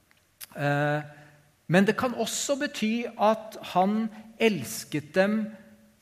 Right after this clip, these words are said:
fullstendig eller fullkomment eller grenseløst.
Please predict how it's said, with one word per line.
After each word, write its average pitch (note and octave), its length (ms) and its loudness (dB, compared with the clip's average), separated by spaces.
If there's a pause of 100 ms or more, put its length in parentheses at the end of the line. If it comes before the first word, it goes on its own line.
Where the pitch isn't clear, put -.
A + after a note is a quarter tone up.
fullstendig G3+ 1300 -2
eller G3+ 160 -2
fullkomment G#3 1400 -2 (260)
eller E3+ 320 0
grenseløst. A3 1300 4